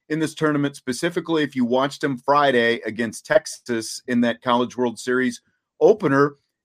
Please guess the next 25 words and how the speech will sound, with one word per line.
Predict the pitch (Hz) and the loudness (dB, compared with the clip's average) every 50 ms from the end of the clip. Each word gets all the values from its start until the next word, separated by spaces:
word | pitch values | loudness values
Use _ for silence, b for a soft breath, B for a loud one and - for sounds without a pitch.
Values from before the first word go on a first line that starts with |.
| _ - 123 | _ 0 2
that's | 143 143 - | 2 2 0
the | 160 | -6
thing | 135 - 165 165 165 165 | -4 0 0 0 0 2
they | 160 156 156 | 0 0 0
do. | 135 120 151 170 170 156 135 | 0 0 2 2 4 2 2
It's, | 113 110 - - | 0 -2 -6 -10
you | 120 123 123 | -4 -2 0
know, | 127 127 127 | 0 2 2
like, | 127 127 110 - | 2 0 -2 -6
they're | - - 139 139 | -2 0 0 2
not | 131 123 127 127 131 147 165 | 2 2 2 4 4 4 4
a | 160 | 2
home | 139 151 160 160 151 | 2 2 0 0 2
run | 147 151 151 151 143 | 2 2 2 4 2
reliant | 143 143 143 139 143 143 143 135 135 - - | 2 4 4 2 2 2 0 -2 -4 -8 -12
team. | - 156 156 143 127 110 | -8 -4 -2 -2 -2 -2
And | 104 104 | -4 -6
I, | 107 98 92 | -6 -6 -6
and | 107 107 | -6 -4
I | 104 101 | -4 -4
wrote | 95 95 117 139 160 - | -4 -2 -2 -2 -2 -4
the | - | -10
story | - - - 160 160 160 160 156 143 | -18 -12 -6 -4 -2 0 0 2 0
about | 127 107 127 127 127 123 127 | 0 2 4 4 4 6 4
it | 127 | 2